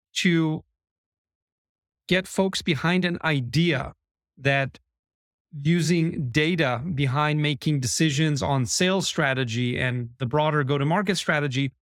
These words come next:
is the right way to go after eons of sales getting away with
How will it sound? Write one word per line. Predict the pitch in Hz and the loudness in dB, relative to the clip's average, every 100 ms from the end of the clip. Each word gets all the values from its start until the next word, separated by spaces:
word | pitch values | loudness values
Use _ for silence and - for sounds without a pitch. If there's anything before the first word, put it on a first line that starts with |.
| _ - | _ -2
is | 160 | 0
the | 156 | 2
right | 156 165 165 | 2 2 2
way | 170 151 | 0 0
to | |
go | 127 127 139 220 214 | 0 0 2 0 0
after | 160 143 - 160 143 139 _ _ _ _ _ _ _ - | -2 -2 0 2 2 -2 _ _ _ _ _ _ _ -2
eons | 214 220 180 143 131 120 113 _ _ - | 2 2 4 2 2 -2 -6 _ _ -2
of | 123 | 0
sales | - 180 160 160 131 | 2 2 2 0 0
getting | 160 160 | 0 2
away | 156 143 147 147 156 | 0 2 2 2 -2
with | - 139 143 | 0 0 2